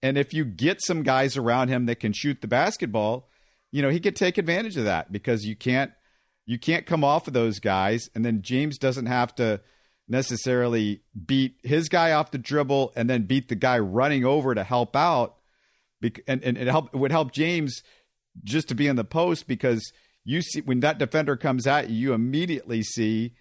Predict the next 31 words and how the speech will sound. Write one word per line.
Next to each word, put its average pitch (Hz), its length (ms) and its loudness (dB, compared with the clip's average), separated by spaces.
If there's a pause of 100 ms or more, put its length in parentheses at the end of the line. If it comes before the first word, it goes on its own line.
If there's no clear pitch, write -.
(280)
that 113 160 -2
you 117 140 -2
can 107 380 -2 (220)
pass 127 320 0
off 123 240 0
to, 107 180 -2
to 113 220 -8
that 135 260 0
guy 104 380 0 (280)
and 117 160 -2
you're 120 120 0
not 127 400 0
maybe 123 420 0
necessarily 135 560 0
passing 110 460 0
through 107 260 -4
three 117 240 -2
or 113 80 2
four 104 280 -4
guys. 110 540 0 (480)
And 113 120 -2
hopefully, 123 520 0
if 117 140 -2
you 117 80 -2
can, 98 260 -8
like 120 120 -4
I 113 80 0
said, 120 260 -2
get 160 180 -4
some 98 120 -8
shooters, 139 720 -6